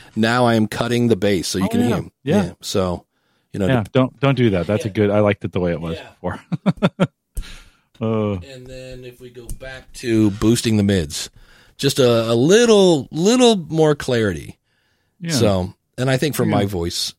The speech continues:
Speaker 1: so.
Speaker 2: Uh, although I liked it, uh, how you had it set. The,
Speaker 1: The flat?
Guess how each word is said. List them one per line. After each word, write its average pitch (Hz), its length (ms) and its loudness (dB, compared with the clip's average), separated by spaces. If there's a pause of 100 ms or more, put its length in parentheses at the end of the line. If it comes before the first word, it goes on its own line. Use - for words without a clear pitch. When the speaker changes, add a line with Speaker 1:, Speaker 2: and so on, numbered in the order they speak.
Speaker 1:
so. 82 420 -8 (480)
Speaker 2:
Uh, 190 160 0
although 139 240 4
I 160 80 6
liked 156 240 2
it, 117 560 -2
uh, 123 140 -4
how 120 160 0
you 113 160 4
had 101 180 2
it 92 100 -4
set. - 320 -6 (200)
The, 87 380 -2
Speaker 1:
The 110 140 -2
flat? 113 360 0